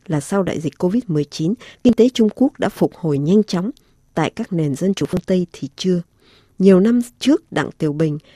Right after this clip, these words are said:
tại một quốc gia tí hon là Singapore, thì ông Lý Quang Diệu cũng đã thử nghiệm mô hình đó với phương châm thu hẹp những đòi hỏi về tự do để đổi lấy Bắc Kinh.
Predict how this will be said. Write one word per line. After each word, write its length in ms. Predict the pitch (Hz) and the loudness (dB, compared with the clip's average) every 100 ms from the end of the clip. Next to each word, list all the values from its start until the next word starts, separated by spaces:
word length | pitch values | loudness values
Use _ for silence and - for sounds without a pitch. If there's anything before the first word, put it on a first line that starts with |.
| _ _ _ - | _ _ _ -4
tại 180 | 160 - | -4 -2
một 180 | 156 - | -4 -2
quốc 180 | 240 - | -4 -2
gia 160 | 208 - | -4 -2
tí 140 | 202 | -2
hon 300 | 247 214 202 | -2 -2 -2
là 100 | 170 | -4
Singapore, 640 | 139 190 190 190 - 185 180 _ _ - | -6 -4 -4 -4 -6 -8 -10 _ _ -6
thì 120 | - | -4
ông 160 | - 185 | -2 -2
Lý 100 | 214 | -2
Quang 180 | 185 | -4
Diệu 240 | 175 170 - _ | -2 -2 -4 _
cũng 160 | - 202 | -4 -2
đã 120 | 240 - | -4 -2
thử 200 | 170 139 | -2 -2
nghiệm 260 | 147 151 - | -4 -6 -4
mô 240 | 190 208 | -2 0
hình 360 | 170 165 143 151 | -2 -4 -4 -4
đó 260 | 147 180 - _ _ - | -6 -6 -14 _ _ -4
với 260 | 165 180 254 | 0 2 0
phương 140 | - 196 | 2 2
châm 160 | 202 190 - _ | 0 -6 -10 _
thu 240 | - 269 240 | 0 0 2
hẹp 200 | 208 151 - | -2 -4 -2
những 220 | 165 214 | -2 0
đòi 180 | 175 156 | 0 -2
hỏi 280 | 147 139 139 | -4 -4 -4
về 80 | 147 | -6
tự 160 | 170 - | -4 -4
do 260 | 208 208 196 - _ 196 | -4 -4 -6 -14 _ -2
để 180 | 165 | -2
đổi 240 | 147 147 147 | 0 -4 -4
lấy 180 | 156 190 | -4 -2
Bắc 160 | - | -2
Kinh. 140 | 190 | -4